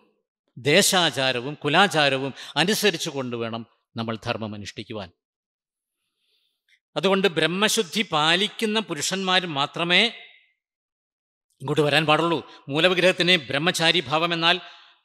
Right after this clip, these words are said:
ആറാട്ടിന് വ്യത്യാസപ്പെട്ട വിഗ്രഹമാണ്. അയ്യപ്പ വിഗ്രഹമാണ് ആറാട്ട് സമയത്ത് ഉപയോഗിക്കുന്നത്. മൂലവിഗ്രഹത്തിൽ ബ്രഹ്മചാരി ഭാവം,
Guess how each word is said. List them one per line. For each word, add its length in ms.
ആറാട്ടിന് 600
വ്യത്യാസപ്പെട്ട 560
വിഗ്രഹമാണ്. 580
അയ്യപ്പ 280
വിഗ്രഹമാണ് 560
ആറാട്ട് 440
സമയത്ത് 300
ഉപയോഗിക്കുന്നത്. 540
മൂലവിഗ്രഹത്തിൽ 680
ബ്രഹ്മചാരി 540
ഭാവം, 320